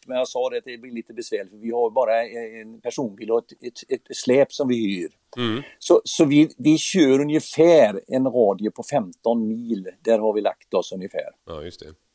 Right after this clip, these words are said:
Speaker 1: Ja.
Speaker 2: Det är nog smart.
Speaker 1: Så, ja,
Speaker 2: Om inte
Speaker 1: framförallt
Speaker 2: ku-, arrangören betalar flygbiljetterna förstås.
Speaker 1: Ja, men, eh, även det, och det, de är inte så där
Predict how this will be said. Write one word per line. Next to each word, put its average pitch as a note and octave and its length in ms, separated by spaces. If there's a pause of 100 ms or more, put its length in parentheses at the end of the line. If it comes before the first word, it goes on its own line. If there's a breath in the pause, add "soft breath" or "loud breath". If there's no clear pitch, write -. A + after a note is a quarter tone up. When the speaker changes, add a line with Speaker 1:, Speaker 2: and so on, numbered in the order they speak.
(360)
Speaker 1:
Ja. G2+ 260
Speaker 2:
Det B2 60
är A#2 40
nog G#2 120
smart. E2+ 240
Speaker 1:
Så, - 180 (720)
ja, D3+ 160 (320)
Speaker 2:
Om E3+ 160
inte E3+ 140
Speaker 1:
framförallt C#3 260
Speaker 2:
ku-, D#3+ 140
arrangören D3+ 520
betalar A#2 300
flygbiljetterna F2+ 540
förstås. - 380 (500)
Speaker 1:
Ja, C3+ 440
men, C#3 220
eh, C#3 60 (180)
även C3 200
det, A#2+ 160
och A#2+ 80
det, A#2+ 200
de B2 240
är D3 40
inte A#2 140
så C3+ 100
där A#2+ 180